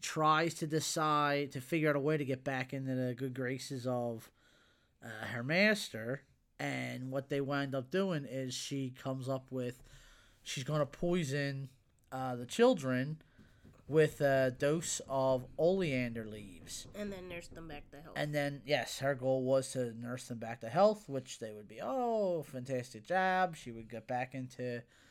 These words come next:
Speaker 1: she'd be allowed back into the main house and all would be well.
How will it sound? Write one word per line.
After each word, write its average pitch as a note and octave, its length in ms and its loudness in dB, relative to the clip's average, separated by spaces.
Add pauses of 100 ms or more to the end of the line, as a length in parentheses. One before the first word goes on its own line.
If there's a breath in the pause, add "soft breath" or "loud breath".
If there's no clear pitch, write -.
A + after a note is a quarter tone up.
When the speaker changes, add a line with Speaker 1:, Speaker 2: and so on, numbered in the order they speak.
(500 soft breath)
Speaker 1:
she'd - 160 -14
be C#3 100 -2
allowed C3+ 260 2
back C3+ 240 0
into C3 140 -6
the B2+ 80 -6
main A#2+ 240 -8
house F#3+ 340 2
and D3 100 -6
all C3+ 180 2
would B2+ 100 -4
be A#2 120 -10
well. C3 400 4